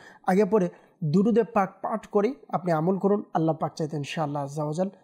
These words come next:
অসুস্থতা আপনার দূর হয়ে যাবে। সল্লু আলাল হাবিব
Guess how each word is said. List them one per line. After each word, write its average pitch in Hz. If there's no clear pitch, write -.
অসুস্থতা 165
আপনার 185
দূর 160
হয়ে 143
যাবে। 135
সল্লু 208
আলাল 170
হাবিব 170